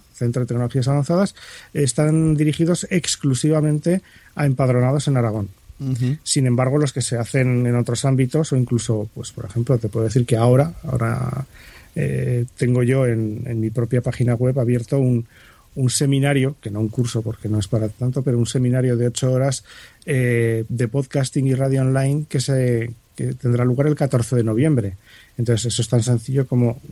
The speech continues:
Speaker 1: acceder a la página web, mm, ver de qué va, si te interesa apuntarte siguiendo las instrucciones, y el catorce de noviembre, pues, como uno más, ahí estarás, eh, accesible a una serie de contenidos que se enviarán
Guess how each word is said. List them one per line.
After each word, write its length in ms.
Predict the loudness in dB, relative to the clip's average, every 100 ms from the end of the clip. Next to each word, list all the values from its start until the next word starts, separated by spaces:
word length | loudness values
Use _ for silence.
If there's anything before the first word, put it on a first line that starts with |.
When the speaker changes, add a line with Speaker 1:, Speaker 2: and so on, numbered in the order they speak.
| -10 -8
Speaker 1:
acceder 360 | -4 -2 0 0
a 20 |
la 100 | 0
página 360 | 0 2 0
web, 240 | 2 0 -2 -10 -20 -20 _ _ _
mm, 640 | -4 -2 0 -2 -2 -2 0
ver 300 | 2 2 0
de 120 | 0
qué 100 | 2
va, 320 | 2 2 0 -6
si 140 | -4
te 80 | -2
interesa 600 | 0 0 -2 0 0 0 -6 -20 -10 -4
apuntarte 480 | 0 2 0 0 0
siguiendo 280 | 2 2
las 140 | 2 2
instrucciones, 640 | 0 -2 0 0 0 0
y 40 | -2
el 60 |
catorce 400 | -2 -4 -4 0
de 60 | 0
noviembre, 420 | 2 2 2 0
pues, 320 | -4 -6 -10 -6
como 220 | -2 0
uno 200 | 2 2
más, 300 | 2 0 -4 -14 -20 -20 _
ahí 340 | -2 0 2 0
estarás, 540 | 0 0 0 0 0
eh, 400 | 0 0 -2 -4 -6 -12 -20 -20 _ _ -8
accesible 800 | -8 -2 0 0 0 0 0 -2 -8 -20 -16 -4
a 120 | 0
una 160 | 2 2
serie 220 | 0 0
de 60 |
contenidos 600 | 0 0 0 0 0 -2
que 80 | -4
se 100 | -2
enviarán 680 | 0 2 2 2 2 2